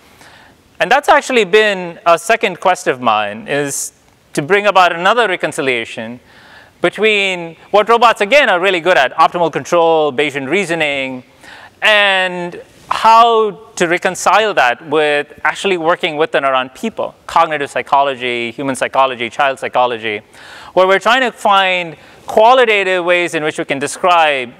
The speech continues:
humans and describe how humans interact with other humans.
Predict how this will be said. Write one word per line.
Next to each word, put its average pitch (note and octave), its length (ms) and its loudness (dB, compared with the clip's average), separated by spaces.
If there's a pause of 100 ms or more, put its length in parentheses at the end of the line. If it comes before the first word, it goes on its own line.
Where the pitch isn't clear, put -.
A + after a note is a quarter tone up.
humans C#3 580 -6
and B2 180 -6
describe C#3+ 380 -2
how C#3+ 160 0
humans C#3+ 340 -4
interact C#3 400 -4
with C3+ 120 -4
other A#2+ 180 -2
humans. A2+ 500 -10